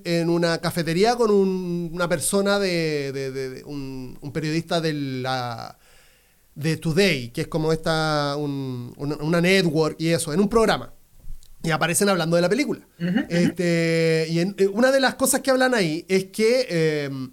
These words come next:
Speaker 1: una vez se le acercaron a Jeff Bridge, eh, un fan, y le dice, "Oye, ¿sabéis que yo tengo una teoría
Speaker 2: ¿Ya?
Speaker 1: en torno a Donnie?". Y le dice, "¿En serio? ¿Cuál teoría?".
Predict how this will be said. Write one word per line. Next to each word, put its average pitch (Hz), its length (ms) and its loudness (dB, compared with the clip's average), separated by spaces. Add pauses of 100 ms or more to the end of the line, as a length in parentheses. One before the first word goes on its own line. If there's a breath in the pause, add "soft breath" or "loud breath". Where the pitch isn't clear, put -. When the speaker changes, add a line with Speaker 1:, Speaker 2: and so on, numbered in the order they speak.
(480 soft breath)
Speaker 1:
una 190 180 2
vez 196 160 4
se 202 100 4
le 196 80 4
acercaron 208 600 2
a 202 500 4
Jeff 196 380 2
Bridge, - 420 0 (380 soft breath)
eh, 160 200 -4
un 165 200 2
fan, 180 360 -2 (840)
y 165 80 -2
le 175 120 2
dice, 180 240 0
"Oye, 190 220 0
¿sabéis 165 240 -4
que 170 100 -6
yo 170 120 0
tengo 180 160 -2
una 175 120 0
teoría 151 460 0
Speaker 2:
¿Ya? 165 140 4
Speaker 1:
en 156 120 -4
torno 185 300 2
a 156 60 0
Donnie?". 156 420 0 (400 soft breath)
Y 160 120 -2
le 170 120 4
dice, 180 240 2
"¿En 165 60 0
serio? 247 340 4
¿Cuál 240 180 0
teoría?". 233 380 0